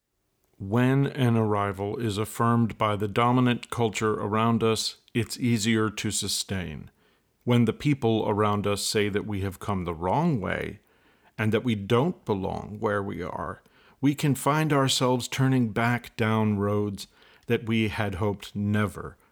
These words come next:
to travel again. Savannah had the courage to arrive at an identity that defied social expectations, but it took several attempts before she could remain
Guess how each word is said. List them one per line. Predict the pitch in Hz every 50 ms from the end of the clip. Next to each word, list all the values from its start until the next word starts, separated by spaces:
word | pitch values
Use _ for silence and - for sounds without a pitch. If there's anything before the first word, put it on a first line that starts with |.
| _ _ -
to | 113 98
travel | - - 107 92 90 80 87 87 87
again. | 90 - - 110 110 101 87 80 80 - _ _ _ _ _ _ _ _ _ _ _ _ _ _ _
Savannah | - - - 131 113 101 101 131 160 185 196 151 113 101 101
had | 98 - 113 110 104
the | 107 107
courage | - - 120 113 113 110 104 - -
to | - - 110 110
arrive | 110 101 98 117 135 143 147 151 151 143 131 - -
at | 127 117 110 -
an | 131 123 117
identity | 113 110 107 107 98 131 131 131 127 135 131 131 - 131 127 123
that | 110 117 113 110 -
defied | 120 120 110 104 - - 139 143 147 147 139 135 123 120 - _ _ _ _ _
social | - - 117 110 107 - 113 104 104
expectations, | 101 101 - - - 104 - - - - 107 101 101 - 101 98 - - - - - - - - - - _ _
but | 127 127 117
it | - -
took | - 139 131 135 -
several | - - 151 156 143 151 160 156 156 -
attempts | 131 131 - - - 143 139 131 - -
before | - - 117 110 - - 117 110 113
she | 107 - - 120 107
could | - - 120 113 107 98
remain | 101 110 107 107 107 110 117 113 101 98 95 92